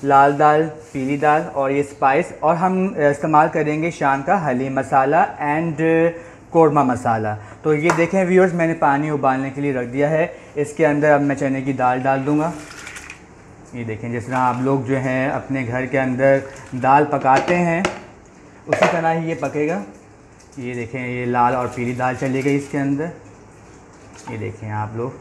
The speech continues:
देखते जाइए ताकि आप लोग के लिए easy हो। और ये अब जा रहा है इसके अंदर गंदम, सब चीज़ें एक साथ ही जाएंगी ताकि ये के सब पक जाएं आराम से।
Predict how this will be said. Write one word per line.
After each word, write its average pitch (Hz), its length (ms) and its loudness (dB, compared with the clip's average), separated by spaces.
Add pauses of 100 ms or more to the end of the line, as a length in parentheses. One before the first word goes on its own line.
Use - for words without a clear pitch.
देखते 110 360 -6
जाइए 135 500 0 (1500)
ताकि 135 220 -4
आप 127 140 -2
लोग 127 140 -8
के 127 60 -10
लिए 127 180 -6
easy 131 200 -4
हो। 151 500 -2
और 123 260 -4
ये 131 420 -4
अब 123 180 -8
जा 120 180 -4
रहा 123 120 -2
है 123 120 -6
इसके 117 180 -10
अंदर 117 240 -8
गंदम, 135 460 0 (800)
सब 220 180 4
चीज़ें 220 300 2
एक 190 200 2
साथ 170 320 4
ही 175 60 -2
जाएंगी 151 360 0
ताकि 139 560 -8
ये 147 160 -2
के 143 140 -6 (1800)
सब 147 140 0 (560)
पक 123 240 -4
जाएं 160 140 0
आराम 120 400 -2
से। 196 180 -6